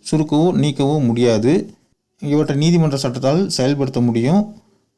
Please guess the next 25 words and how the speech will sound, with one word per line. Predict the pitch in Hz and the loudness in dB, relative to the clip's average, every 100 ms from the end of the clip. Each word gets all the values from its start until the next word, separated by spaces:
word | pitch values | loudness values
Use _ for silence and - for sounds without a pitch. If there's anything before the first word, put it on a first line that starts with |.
| - | -6
அஹ், | 123 | -2
இவை | 120 135 143 | 0 2 0
சட்ட | 135 131 175 | 0 0 0
ஒப்புதலை | 143 147 139 135 | 2 2 0 0
பெற்றவை. | 127 117 120 165 | -2 -2 -2 0
இந்த | 180 131 135 131 | 0 0 2 2
உரிமைகள் | 123 143 156 143 | 2 2 2 2
வந்து | 127 156 | 0 0
நாட்டின் | 139 123 135 143 | 2 0 0 0
அரசியல் | 120 113 139 127 | 0 0 0 2
ஜனநாயகத்துக்கு | 117 117 113 110 117 113 110 208 208 104 | 2 2 0 0 -2 -4 -2 -2 -2 -2
வலுப்படுத்துது. | 113 123 113 107 104 151 - - _ _ - | -2 0 -2 0 0 0 -2 -12 _ _ -8
அரசு | 127 165 - 208 | -4 -2 2 2
நெறிமுறை | 165 143 151 165 160 151 | 2 2 2 2 2 0
காட்டும் | 135 131 123 131 | 0 0 0 0
கோட்பாடுகள். | 120 123 - 120 110 107 - | 0 0 0 0 0 -2 -4
அரசு | 117 120 127 156 | -4 -2 0 0
நெறிமுறைப்படுத்தும் | 139 131 143 139 120 120 | 2 2 2 0 0 -2
கோட்பாடுகள்னா | 123 120 120 117 113 113 | -2 -2 0 0 2 2
என்னென்னா, | 110 107 143 196 | 2 2 2 2
இது | 127 127 | 2 0
வந்து | 139 | 0
அயர்லாந்து | 107 120 165 185 190 190 | 2 2 2 4 4 4
நாட்டிலேருந்து | 170 151 143 139 143 202 165 123 110 107 | 2 0 0 -2 0 0 2 0 0 -4
பெறப்பட்டது. | - 120 117 110 107 107 | -4 -2 -2 -4 -4 -6